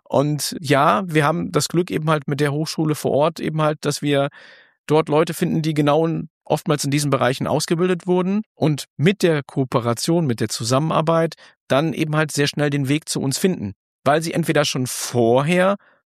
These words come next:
Praktika, Bachelorarbeit, Masterarbeit geschrieben haben oder aber, und jetzt kommt der nächste Zug, den wir dann dafür eingeleitet haben, eben halt durch die Rahmenkooperation auch einfach die Stellenaushänge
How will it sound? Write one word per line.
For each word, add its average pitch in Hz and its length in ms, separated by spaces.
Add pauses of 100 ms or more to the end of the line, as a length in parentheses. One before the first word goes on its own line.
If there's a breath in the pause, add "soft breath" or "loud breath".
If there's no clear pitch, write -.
Praktika, 151 800
Bachelorarbeit, 135 640 (480 loud breath)
Masterarbeit 175 600
geschrieben 180 520
haben 180 340 (420 loud breath)
oder 175 300
aber, 196 260
und 160 120
jetzt - 280 (100)
kommt 165 380 (520)
der 139 380
nächste 143 380
Zug, 170 260
den 147 160
wir 131 60
dann 127 160
dafür 123 360
eingeleitet 160 540
haben, 165 240
eben 147 140
halt 123 140
durch 127 100
die 110 100
Rahmenkooperation 156 1080 (160)
auch 135 340 (240)
einfach 120 240
die 117 100
Stellenaushänge 107 760